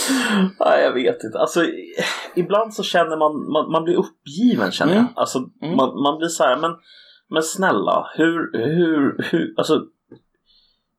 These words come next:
Speaker 1: det här får man inte misslyckas med,
Speaker 2: Nej.
Speaker 1: liksom. Det, alltså, det, det, det är för viktigt för att misslyckas med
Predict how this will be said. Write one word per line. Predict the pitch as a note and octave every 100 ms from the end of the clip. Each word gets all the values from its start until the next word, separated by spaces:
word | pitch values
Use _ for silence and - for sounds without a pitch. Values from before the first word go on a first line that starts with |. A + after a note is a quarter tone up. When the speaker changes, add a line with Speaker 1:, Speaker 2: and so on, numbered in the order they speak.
| _
Speaker 1:
det | -
här | E3
får | E3 - E3+ B3+ F3
man | G#2
inte | - -
misslyckas | - - - - -
med, | -
Speaker 2:
Nej. | -
Speaker 1:
liksom. | - - - _ _ _ _ _ _ - - - - _ _ _ _ _ _
Det, | - -
alltså, | D3+ D3
det, | D#3+
det, | D#3+ - D#3 D#3
det | D#3
är | - -
för | A#3 C3 G#2
viktigt | C#3+ - F#2 -
för | - G2
att | F#2+
misslyckas | G#2 G2+ - A#2+ - F#2+ G#2
med | G2 F#2